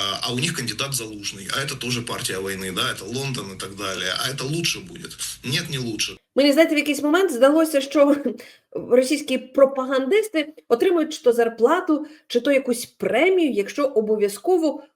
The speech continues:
Speaker 2: прокоментують напад на Путіна. Ну, зрештою, настільки нікчемним я давним-давно не бачила Путіна в цій ситуації. Вже сказано про те, що тепер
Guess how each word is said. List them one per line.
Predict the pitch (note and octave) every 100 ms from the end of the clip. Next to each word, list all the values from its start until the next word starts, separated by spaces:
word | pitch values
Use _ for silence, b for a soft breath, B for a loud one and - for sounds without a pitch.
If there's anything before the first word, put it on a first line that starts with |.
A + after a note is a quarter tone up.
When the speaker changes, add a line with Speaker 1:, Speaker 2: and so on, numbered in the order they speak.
| _
Speaker 2:
прокоментують | - C4+ A#3+ G#3+ G#3 G3 D#4 F4+ F4 - - _
напад | F#3+ G3+ A#3 G3 G3+
на |
Путіна. | A3 F3+ C3+ - - _ _ -
Ну, | C4 F#3+
зрештою, | G#3+ D4+ D4 C4+ C4 B B
настільки | G#3+ C#4 E4 E4+ C#4+
нікчемним | C#4 C#4+ C#4+ - - - F#4+ B4 G4+ C4 F#3 B B B _ _ -
я | A3 E4
давним-давно | A3+ B3+ D4+ C#4+ D4+ D4+ A#3+
не | G#3
бачила | G#3+ A3 A3 G3
Путіна | F#3+ - F#4 G4 A3+
в | F3
цій | - C4
ситуації. | B3+ A#3 A#3 B3 C#3+ - - - B B B
Вже | G#3
сказано | A#3 B3 B3+ B3+
про | B3 A#3+
те, | B3
що | A#3+ B3
тепер | B3+ B3+ E3+ A3 G#3+